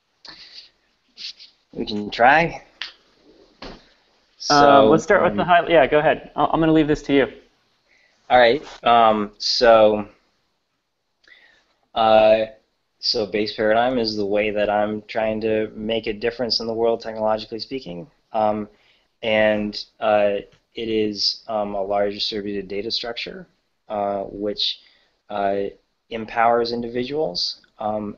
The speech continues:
Speaker 1: and makes it possible for you to do the things that you need to do every day, um, without giving away more than,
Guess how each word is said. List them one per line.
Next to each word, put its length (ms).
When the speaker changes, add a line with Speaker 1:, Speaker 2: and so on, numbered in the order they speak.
Speaker 1:
and 380
makes 300
it 100
possible 520
for 160
you 140
to 100
do 420
the 80
things 340
that 260
you 240
need 200
to 100
do 320
every 260
day, 440
um, 420
without 640
giving 400
away 460
more 320
than, 440